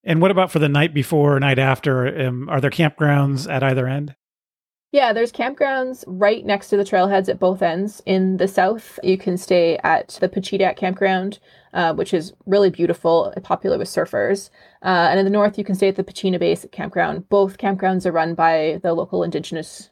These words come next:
Speaker 2: tribes. And then both trailheads have kind of within a five, ten minute drive, uh, like, hotels, cabins, that kind of thing. Not a ton,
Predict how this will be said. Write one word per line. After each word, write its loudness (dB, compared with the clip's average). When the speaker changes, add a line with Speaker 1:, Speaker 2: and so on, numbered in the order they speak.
Speaker 2:
tribes. -4
And 2
then 0
both -2
trailheads 0
have 0
kind -6
of -6
within 0
a -4
five, -4
ten -6
minute -6
drive, 2
uh, 2
like, 0
hotels, -2
cabins, -6
that -4
kind -8
of -12
thing. -2
Not 0
a 0
ton, -4